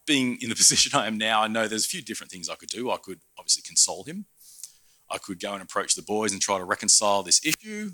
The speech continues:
or at very least, I could have found a more senior leader and said, "Hey, this kid's having some trouble. Do you reckon you can handle it?" I didn't do any of that. I just went, "That sounds rough," and I walked away.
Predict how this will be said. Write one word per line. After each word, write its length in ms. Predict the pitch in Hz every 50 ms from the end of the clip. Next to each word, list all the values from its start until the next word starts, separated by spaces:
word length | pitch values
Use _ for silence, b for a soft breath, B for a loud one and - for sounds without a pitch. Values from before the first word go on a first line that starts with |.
| 170 _
or 340 | - 135 135 131 131 135 - -
at 160 | 131 107 113
very 440 | 123 120 123 - 202 180 139 117 107
least, 380 | 120 143 117 87 - - -
I 60 | 117
could 180 | 104 - - 135
have 120 | 120 110
found 540 | - - 127 123 120 120 120 120 120 117 - - B B B B B B
a 60 | 120
more 180 | 117 131 131 120
senior 460 | - - - 165 160 160 156 147 123
leader 420 | 107 101 98 95 95 127 180 220 - - - -
and 140 | 113 113
said, 300 | - - - 120 117 113
"Hey, 280 | - 123 117 113 113 110
this 220 | 107 117 104 -
kid's 340 | - - - 117 110 110 101
having 220 | - 110 107 104 98
some 180 | - - 95
trouble. 540 | - - - 107 104 101 104 104 101 95 92 _ _ - _ -
Do 80 | -
you 40 | 107
reckon 160 | 107 98 98
you 60 | 98 90
can 100 | 98 90
handle 300 | - 101 98 95 82 76
it?" 80 | - _ _ _ _ B B B B B B B B B B B B B -
I 80 | 120
didn't 140 | 139 165 127
do 100 | 110 90
any 140 | 92 120 123
of 80 | 87 65
that. 120 | 69 - - B B B B B B B B B B _ _ _ -
I 120 | 110 107
just 200 | 107 - - -
went, 200 | 107 101 101 -
"That 140 | 107 98 -
sounds 260 | - 113 98 87 -
rough," 200 | 87 87 92 -
and 60 | -
I 40 | 82
walked 220 | 90 98 92 - 95
away. 260 | 90 - - 101